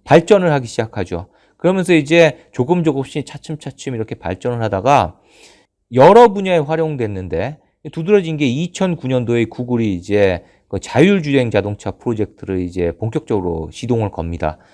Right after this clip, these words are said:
지금은 이제 여러 국가들에서도 국가 과제로서 하고 가시적인 성과를 내고 있는데 이제 이때부터 이제 그 에이아이를 정말 우리가 활용할 수 있구나라는 확신을 갖고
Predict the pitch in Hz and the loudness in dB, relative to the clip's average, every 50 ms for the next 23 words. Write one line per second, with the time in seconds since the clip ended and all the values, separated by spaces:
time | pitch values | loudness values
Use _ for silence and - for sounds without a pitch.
0 | _ _ _ _ - 147 147 190 214 202 190 170 147 127 127 139 139 131 123 110 | _ _ _ _ -4 0 2 2 4 4 2 2 0 2 4 6 6 8 6 6
1 | 98 90 92 98 104 120 127 131 135 139 135 - 120 - - 139 135 131 120 120 | 4 2 2 2 2 4 4 4 2 2 0 -2 -10 -4 0 2 2 2 2 0
2 | 110 107 98 - 101 90 85 120 123 117 98 87 - _ _ _ _ _ _ - | -2 -2 -2 -4 -6 -6 -4 -2 0 0 0 -2 -4 _ _ _ _ _ _ -20
3 | - - - 175 160 151 143 127 113 104 - 98 101 107 123 139 127 117 107 - | -20 -2 4 6 8 8 8 8 6 4 2 -2 -2 0 0 -2 -2 -4 -6 -8
4 | - 107 104 101 92 - 107 113 110 98 87 - _ _ _ _ - - 110 - | -8 -8 -6 -8 -6 -4 -2 -2 -2 -2 -2 -6 _ _ _ _ -8 -6 -6 -4
5 | - 190 185 165 160 143 165 175 170 165 147 123 101 101 101 98 101 95 90 87 | -4 -6 -4 -4 -4 -6 -6 -6 -4 -4 -4 -2 0 -2 -2 -2 -4 -6 -6 -8
6 | 95 104 131 135 123 98 85 - _ _ _ _ _ _ - 139 160 165 185 180 | -6 -2 2 2 2 2 0 -4 _ _ _ _ _ _ -2 0 2 2 2 4
7 | - 226 175 139 - - 135 120 110 101 110 110 104 101 92 85 85 - _ _ | 4 4 4 4 2 0 0 0 0 0 2 4 4 4 4 2 -2 -8 _ _
8 | _ _ _ _ _ _ - 110 107 95 101 127 165 185 175 165 143 123 104 113 | _ _ _ _ _ _ -2 0 2 4 6 6 8 8 8 8 6 4 2 2
9 | 120 117 104 92 80 - - 104 107 110 117 113 107 95 92 101 - 110 110 139 | 0 0 0 -2 -4 -8 -10 -10 -8 -6 -4 -4 -4 -6 -8 -8 -8 -8 -8 -6
10 | 156 165 156 127 107 - - - - - 120 120 117 104 92 90 87 87 90 90 | -6 -6 -6 -6 -8 -8 -12 -16 -14 -10 -6 -4 -4 -2 -4 -4 -6 -8 -8 -10
11 | 87 85 82 - _ _ _ _ _ - - - 175 - - 214 185 165 123 101 | -10 -12 -14 -16 _ _ _ _ _ -12 -10 -8 -8 -4 -2 2 2 2 4 2
12 | 82 - _ - - 85 95 117 143 | 0 0 _ -2 0 2 2 2 0